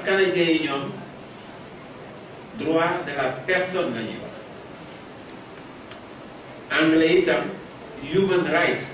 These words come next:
la ñuy wax. Eh, moo gën a jub, moo gën a jekk. Kon nag, noonu nga ko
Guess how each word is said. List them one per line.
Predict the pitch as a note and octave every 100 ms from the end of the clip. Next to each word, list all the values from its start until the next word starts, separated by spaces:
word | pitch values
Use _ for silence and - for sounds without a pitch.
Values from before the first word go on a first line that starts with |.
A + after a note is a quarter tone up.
| -
la | A#2+
ñuy | G#2+ F#2+
wax. | - - - - - - C3+ C3 A#2+ - - - - - - - - - - A2
Eh, | G#2+ - - - - - - - - - - - - - - -
moo | B2 D3 F3+
gën | F3 D#3+
a |
jub, | D3+ C#3+ C#3+ - -
moo | D#3
gën | D3+ C3+
a | A#2
jekk. | A#2 G#2+ - - - - - - - - - - - - - - - - - - - - - - - -
Kon | A2+
nag, | - - - - - - - - - - - - -
noonu | B2+ C#3
nga | D#3+
ko | D#3+